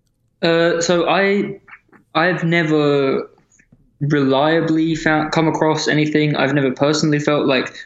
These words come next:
Bru-, uh, that Pierre-Emerick Aubameyang was a big problem at Borussia Dortmund. He,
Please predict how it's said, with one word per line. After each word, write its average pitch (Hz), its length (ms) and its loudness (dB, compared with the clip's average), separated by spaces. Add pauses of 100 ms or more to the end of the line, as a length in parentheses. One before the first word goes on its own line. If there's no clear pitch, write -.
(140)
Bru-, 147 280 0
uh, 127 300 0
that 127 340 -2 (280)
Pierre-Emerick 135 500 0
Aubameyang 127 720 0
was 127 440 0
a 123 60 -4
big 131 440 -2
problem 123 440 0
at 104 120 -4
Borussia 123 360 0
Dortmund. 175 500 0 (500)
He, 180 760 0